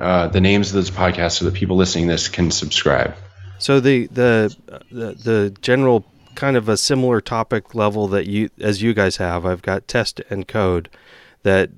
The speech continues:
Speaker 2: talks about software development and software testing. And I do focus on Python, but a lot of the topics are general and apply to everybody. And then, uh, Python Bytes,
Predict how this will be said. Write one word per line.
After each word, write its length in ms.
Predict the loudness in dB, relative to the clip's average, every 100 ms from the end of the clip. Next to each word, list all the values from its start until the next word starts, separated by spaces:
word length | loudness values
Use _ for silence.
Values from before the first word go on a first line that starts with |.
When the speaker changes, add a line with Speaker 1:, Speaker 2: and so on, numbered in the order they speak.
| -6
Speaker 2:
talks 260 | -4 -4
about 300 | -2 -2 -2
software 300 | -2 -4 -2
development 540 | -4 0 0 0 -2 -2
and 120 | -4
software 340 | -2 -4 -4
testing. 580 | -4 -4 -4 -2 -4 -4
And 180 | -4 -2
I 100 | -2
do 420 | 0 4 4 4
focus 500 | 0 -2 0 0 -2
on 120 | -4 -4
Python, 560 | -2 -2 -2 -2 -2
but 160 | -2 -2
a 40 |
lot 200 | 0 0
of 80 | 0
the 60 | -2
topics 600 | -4 -6 -6 -6 -8 -10
are 500 | -8 -8 -6 -8 -10 -16 -20 -8
general 480 | -2 0 0 -4 -8 -10
and 440 | -4 -2 -2 -4 -12 -10
apply 340 | -8 -2 0
to 60 | 0
everybody. 460 | -2 -2 -2 -4 -10 _ -20 -20 -18 -2
And 180 | 0 4
then, 300 | 2 2 2
uh, 240 | 0 -2
Python 500 | -2 -2 0 0 0
Bytes, 480 | 2 0 0 -6